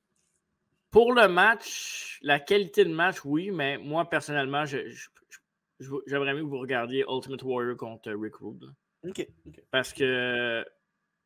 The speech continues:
Speaker 1: tu sais, vous avez sûrement des, euh, une idée de,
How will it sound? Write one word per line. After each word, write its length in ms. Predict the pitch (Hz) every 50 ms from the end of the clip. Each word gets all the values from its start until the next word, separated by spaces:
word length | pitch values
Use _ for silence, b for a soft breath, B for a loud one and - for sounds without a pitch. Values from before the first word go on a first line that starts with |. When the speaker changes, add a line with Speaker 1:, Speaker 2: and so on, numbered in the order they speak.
| _
Speaker 1:
tu 80 | - - - - - _
sais, 360 | - 165 165 160 - - _ _ _ _ 131 - _ _
vous 100 | 131 127
avez 200 | 139 135 135 139
sûrement 320 | 139 - 135 135 143 147 143
des, 120 | 143 135
euh, 380 | 110 120 117 113 120 110 110 123
une 80 | 127
idée 320 | 127 123 117 131 139 147 139
de, 460 | 135 127 120 117 113 110 107 101 -